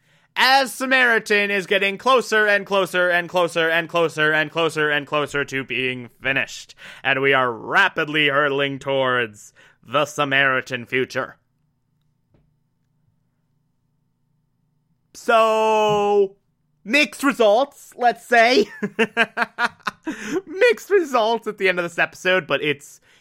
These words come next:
it's a really good one. It's a, it's a really, really good episode. Uh, anyway, if you like this, favorite the podcast, anchor dot F M slash T V Archives, so that you can be here every single Monday through Friday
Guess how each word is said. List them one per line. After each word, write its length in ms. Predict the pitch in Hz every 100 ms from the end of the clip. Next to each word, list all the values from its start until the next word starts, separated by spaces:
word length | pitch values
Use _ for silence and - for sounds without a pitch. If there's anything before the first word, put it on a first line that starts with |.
| -
it's 160 | 165 165
a 60 |
really 200 | 143 120
good 140 | 101 92
one. 160 | 87
It's 220 | 98 143
a, 80 | 147
it's 240 | 147 151 156
a 60 |
really, 360 | 147 139 131 123
really 300 | 113 107 113
good 160 | 98
episode. 560 | 104 104 - 113 98 98 _ _ _ _ _ - - -
Uh, 220 | 151 151 -
anyway, 440 | 285 285 208 180 170 _ _ _ _ _ _ _ _ _ _ _ _ _ _ _ _ _ _ _ _ _ _ _ _ _ _
if 100 | _
you 60 | 190
like 220 | 277 320
this, 400 | 254 285 - - _ _ _
favorite 300 | 165 170 165
the 60 |
podcast, 560 | - 202 208 254 247 247
anchor 160 | 139 123
dot 140 | 120
F 120 | 113 185
M 200 | 196 196
slash 320 | - 302 233
T 140 | 135
V 120 | 123
Archives, 440 | 139 165 165 156 139
so 80 | 101
that 40 |
you 80 | 117
can 80 | 190
be 100 | 156
here 280 | 170 170 -
every 160 | 254 214
single 180 | 147
Monday 180 | 120 113
through 120 | 107
Friday 340 | - 185 190